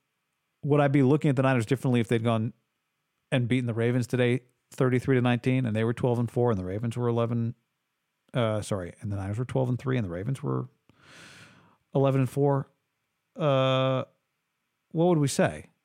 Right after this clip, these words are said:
They're guaranteed to win the Super Bowl now? No, we wouldn't say that.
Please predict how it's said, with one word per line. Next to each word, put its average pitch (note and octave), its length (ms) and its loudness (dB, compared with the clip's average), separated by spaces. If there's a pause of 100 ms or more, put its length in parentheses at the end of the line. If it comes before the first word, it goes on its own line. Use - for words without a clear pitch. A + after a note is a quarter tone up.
(280)
They're A#2+ 180 -2
guaranteed A2+ 640 0
to A2 80 0
win A2 100 0
the G#2 80 -4
Super C#3 240 -4
Bowl D#3+ 200 2
now? E3+ 320 0 (440)
No, C3+ 120 2
we A2+ 120 -2
wouldn't G#2 240 -4
say F2+ 140 -6
that. D#2+ 240 -8